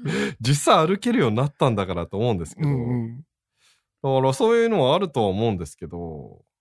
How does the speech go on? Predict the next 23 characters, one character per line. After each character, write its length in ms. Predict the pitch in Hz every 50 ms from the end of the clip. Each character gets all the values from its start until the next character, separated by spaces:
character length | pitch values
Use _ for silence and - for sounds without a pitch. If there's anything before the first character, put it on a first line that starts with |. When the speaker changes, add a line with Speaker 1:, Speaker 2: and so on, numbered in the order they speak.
| _
Speaker 1:
う 60 | 123 117
ん。 380 | 113 110 101 92 92 95 - _ _ _ -
Speaker 2:
う 40 | 90
ん。 580 | 85 82 80 78 78 78 78 76 76 69 64 58 58 67 69 - - - _ _ _ _ _ _ _ _ _ _ _ _ _ _ _ _ _
ま 580 | - 90 85 82 80 76 73 69 65 71 - -
あ、 1160 | _ _ _ _ _ _ _ _ _ _ _ _ _ _ _ _ _ _ _ _ _ _ -
な 120 | 95 90 87
か 160 | - - 120
な 180 | 117 110 107 -
か。 380 | 113 107 104 101 95 - - - _ -
で、 120 | 143 156
僕 240 | 156 147 143 143 175
は 60 | 170
だ 100 | 165 165
か 60 | 135 117
ら 60 | 98
ち 100 | - 147
ょ 40 | 131
っ 100 | 117 - _
と、 540 | - 95 90 87 85 82 78 65 - - - _ _ _ _ _ _ -
あ 140 | 98 95 92
の、 320 | 92 90 90 87 87 82
す-、 1000 | 80 - - - - - - - - - - - - - - - - - - -